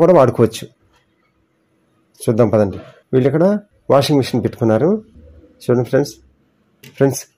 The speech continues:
ఈ flat మొత్తం మనకి ఆరు వందల ముప్పై ఐదు అనమాట, మొత్తం ప్లింత్ ఆరు వందల ముప్పై ఐదు square feet. అలాగే మనకి parking place వచ్చి bike parking అనమాట,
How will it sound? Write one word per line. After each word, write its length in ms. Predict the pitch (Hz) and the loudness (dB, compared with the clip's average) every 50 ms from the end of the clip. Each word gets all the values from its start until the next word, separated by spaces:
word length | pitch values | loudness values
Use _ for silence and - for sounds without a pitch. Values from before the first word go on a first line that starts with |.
| _ 139 | _ -4
ఈ 40 | 131 131 | -4 0
flat 280 | - 135 139 175 - 175 156 147 | 2 2 4 4 2 2 0 0
మొత్తం 260 | 147 147 - 202 180 165 151 | 0 0 2 4 4 6 4
మనకి 300 | 147 147 147 - 185 143 143 180 208 185 117 139 156 | 4 2 2 2 4 4 6 4 4 2 2 0 2
ఆరు 140 | 175 180 175 | 4 4 4
వందల 220 | 170 170 160 175 165 143 139 | 4 4 4 4 4 4 2
ముప్పై 240 | 131 - - 151 147 143 | 2 2 4 4 6 6
ఐదు 100 | 135 139 | 6 6
అనమాట, 280 | 131 135 139 139 131 135 - - - - 127 | 4 4 4 4 2 0 -2 -4 -4 -2 -2
మొత్తం 240 | 127 - - 147 - - - _ - | -2 0 2 0 0 0 -2 _ 4
ప్లింత్ 300 | 156 170 165 165 - 120 - - - - _ _ _ _ _ _ _ _ _ _ _ _ _ - - - 135 | 4 4 4 4 2 2 0 -2 -12 -20 _ _ _ _ _ _ _ _ _ _ _ _ _ -10 -6 -2 0
ఆరు 120 | 147 156 156 151 | 2 4 4 4
వందల 220 | 147 147 143 147 143 143 | 4 4 4 2 2 2
ముప్పై 200 | 139 131 - 151 143 | 0 2 4 4 4
ఐదు 120 | 147 165 185 - | 4 4 0 0
square 240 | - - 156 139 123 - | 2 4 4 4 4 2
feet. 220 | 123 120 156 196 254 277 - - _ _ _ _ _ _ - 123 | 2 4 4 4 4 2 0 -6 _ _ _ _ _ _ -2 0
అలాగే 220 | 139 165 165 185 165 151 | 2 4 4 4 4 4
మనకి 180 | 151 135 131 - 139 | 2 0 -2 -2 -2
parking 320 | 139 160 - - 170 139 - | -2 0 0 -2 -2 0 2
place 200 | 156 147 139 151 | 2 4 4 2
వచ్చి 140 | 143 - - 170 135 | 2 2 2 2 4
bike 160 | 143 160 - - 147 | 2 2 2 0 -2
parking 320 | 139 113 - 123 120 117 | -2 0 2 2 4 4
అనమాట, 220 | 113 113 110 110 | 4 4 2 2